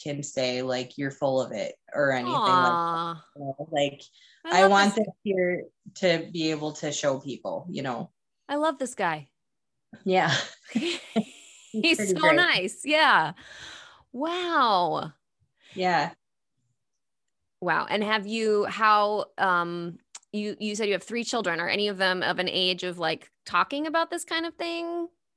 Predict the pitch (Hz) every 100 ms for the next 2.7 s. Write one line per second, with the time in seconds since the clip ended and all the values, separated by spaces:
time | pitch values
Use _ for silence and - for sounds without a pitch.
0 | _ 226 226 220 180 156 151 170 233 139
1 | 214 220 220 220 294 262 262 277 285 285
2 | 294 294 285 220 185 180